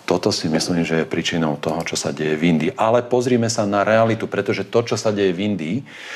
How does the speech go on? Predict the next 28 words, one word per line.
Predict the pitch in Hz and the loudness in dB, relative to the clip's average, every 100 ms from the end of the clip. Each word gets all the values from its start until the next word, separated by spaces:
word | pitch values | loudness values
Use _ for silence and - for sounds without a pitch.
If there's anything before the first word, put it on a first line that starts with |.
| - - | -12 -10
v | |
skutočnosti | - 139 143 - 127 - 120 | 0 2 4 2 0 2 2
nie | 113 113 131 151 143 | 2 4 6 6 6
je | 104 | 4
nič | 95 98 127 160 - - - | 0 0 2 0 -2 -8 -10
strašidelné, | - - 98 98 87 - 87 85 87 85 92 120 131 | -14 -4 0 0 0 -2 -2 -2 -2 0 2 2 0
čím | - 101 98 | 0 0 0
by | |
mal | 95 92 95 | 2 2 0
byť | 87 | -2
strašený | - - 92 - 87 85 | -4 -2 -2 0 -2 -4
celý | - 90 82 | -4 -4 -4
svet | 82 87 98 123 - - - - | -4 -2 0 -2 -8 -20 -20 -8
a | 90 | -6
čo | - 127 | 0 0
by | 131 | 4
malo | 117 110 101 | 4 4 2
slúžiť | 85 98 101 95 | 0 -2 0 0
ako | 92 87 90 | -2 -2 -2
nástroj | 95 127 147 147 - 82 | 2 4 4 2 0 0
zase | 80 85 - | 0 -2 -6
politikom | - 101 101 98 98 101 98 - | -2 2 2 0 -2 -2 -4 -6
a | |
covid | - 90 90 82 | -6 -2 -2 -2
byrám | 87 90 76 80 | -2 -2 -2 -4
na | 76 | -8
celom | - 90 76 | -8 -8 -6
svete, | - 85 82 | -6 -6 -6